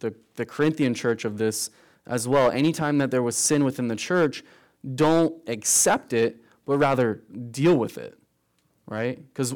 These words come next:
if you accept it, we know that a little leaven leavens the whole lump. And this is what he says to the Corinthian church. In First Corinthians chapter five, verse six, he says, "Your glorying is not good. Do you not know that a little leaven leavens the whole lump?" Right?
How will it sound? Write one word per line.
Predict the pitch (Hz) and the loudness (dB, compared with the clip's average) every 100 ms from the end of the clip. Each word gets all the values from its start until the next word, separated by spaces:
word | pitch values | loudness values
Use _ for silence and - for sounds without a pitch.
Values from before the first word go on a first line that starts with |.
| - | -6
if | 131 | -4
you | 143 135 | 0 0
accept | 120 - - 240 151 | 0 0 0 0 0
it, | 127 | 0
we | 131 | 2
know | 131 135 135 | 2 4 4
that | 131 | 4
a | 120 | 4
little | 113 120 131 151 | 2 2 2 4
leaven | 123 110 120 110 | 2 0 -2 -2
leavens | 107 113 | -2 -4
the | 113 | -4
whole | 117 131 | 0 0
lump. | 185 147 - - _ - | 2 0 -4 -14 _ -6
And | 120 | -4
this | - | -2
is | 131 | 0
what | 135 | 2
he | 151 | 2
says | - 160 175 | 4 2 2
to | 139 | -2
the | |
Corinthian | 135 127 120 139 139 | -6 -6 -4 -2 -2
church. | - 208 107 - _ _ _ | 2 0 0 -8 _ _ _
In | - 127 | -6 -4
First | 139 151 151 | 2 2 2
Corinthians | 151 143 143 | -2 0 -2
chapter | - 120 160 | 0 -2 -2
five, | - 117 127 | -2 2 2
verse | 127 123 - | 2 0 2
six, | 220 151 | 0 0
he | 135 | -2
says, | 127 135 131 | 0 0 0
"Your | 127 | -4
glorying | 123 123 131 170 170 | -2 2 4 4 2
is | 131 | 0
not | 123 110 110 | -2 -4 0
good. | 202 135 143 - - _ - | 4 4 2 -4 -18 _ -10
Do | 131 | -4
you | 151 185 | -2 0
not | 185 | 0
know | 131 127 | 2 2
that | 131 | 4
a | 131 | 4
little | 120 120 127 156 | 2 2 2 4
leaven | 120 113 127 120 | 2 2 0 0
leavens | 110 107 117 - | -2 -2 -4 -4
the | 113 | -4
whole | 110 104 | -4 -4
lump?" | 127 147 - _ _ _ _ _ _ _ - | -4 -6 -10 _ _ _ _ _ _ _ -10
Right? | 107 117 147 | -4 -4 -4